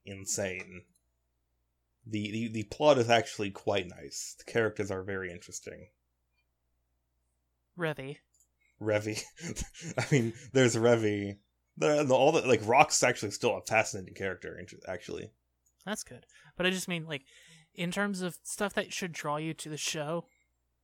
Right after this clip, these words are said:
Speaker 2: Revy.
Speaker 1: Revy's probably the character that draws people to the show the most. But I mean, like, there's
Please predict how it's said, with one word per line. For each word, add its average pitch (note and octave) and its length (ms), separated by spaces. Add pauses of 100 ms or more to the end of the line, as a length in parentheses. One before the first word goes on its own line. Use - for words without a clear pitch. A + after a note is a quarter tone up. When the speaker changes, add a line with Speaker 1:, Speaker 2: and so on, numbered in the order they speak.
(400)
Speaker 2:
Revy. D3 360 (460)
Speaker 1:
Revy's C3 340
probably A#2 280
the G2+ 100
character G2+ 280
that F#2+ 120
draws F#2+ 240
people G2 220
to F#2 60
the - 40
show F#2+ 180
the F#2+ 80
most. G2 400 (520)
But G#2+ 120
I G#2 60
mean, G#2+ 240
like, G2 300
there's F#2+ 400